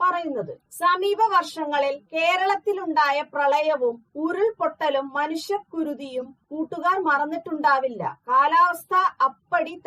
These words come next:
തകിടം മറിയുന്നത് നാം അനുഭവിച്ചറിയുകയാണ്. ഇക്കഴിഞ്ഞ ജൂലൈ മാസത്തിൽ തിരിമുറിയാ മഴ പെയ്യേണ്ട തിരുവാതിര ഞാറ്റുവേലയിൽ ഒരു ചാറ്റൽ മഴ പോലും ഉണ്ടായില്ല. കാലം തെറ്റി മഴ കോരിച്ചൊരിയുന്നുമുണ്ട്.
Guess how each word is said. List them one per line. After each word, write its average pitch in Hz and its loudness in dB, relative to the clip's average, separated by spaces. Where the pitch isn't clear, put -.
തകിടം 294 0
മറിയുന്നത് 269 -2
നാം 330 2
അനുഭവിച്ചറിയുകയാണ്. 294 -2
ഇക്കഴിഞ്ഞ 370 0
ജൂലൈ 311 -2
മാസത്തിൽ 285 0
തിരിമുറിയാ 339 0
മഴ 302 2
പെയ്യേണ്ട 294 -4
തിരുവാതിര 294 0
ഞാറ്റുവേലയിൽ 277 0
ഒരു 480 0
ചാറ്റൽ 381 2
മഴ 381 2
പോലും 311 -2
ഉണ്ടായില്ല. 285 0
കാലം 311 4
തെറ്റി 359 -10
മഴ 285 2
കോരിച്ചൊരിയുന്നുമുണ്ട്. 311 -4